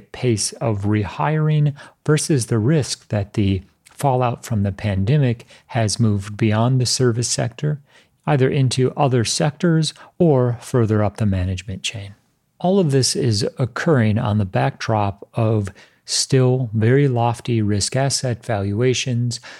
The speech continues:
with the S and P five hundred close to its all-time record high, and frankly, what can best be characterized as an uncertain outlook for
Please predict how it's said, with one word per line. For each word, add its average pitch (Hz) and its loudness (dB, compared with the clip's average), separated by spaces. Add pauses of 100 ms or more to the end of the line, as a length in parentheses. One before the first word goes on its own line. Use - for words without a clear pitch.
(140)
with 113 0
the 110 2
S 101 0
and 101 0
P 101 0
five 110 -6
hundred 123 0
close 117 -4
to 117 0
its 147 -2
all-time 107 -2
record 95 -6
high, 113 -2 (580)
and 175 2
frankly, 117 0
what 117 0
can 117 2
best 160 0
be 135 2
characterized 98 0 (100)
as 110 -2
an 123 0
uncertain 113 0
outlook 107 -4 (120)
for 107 2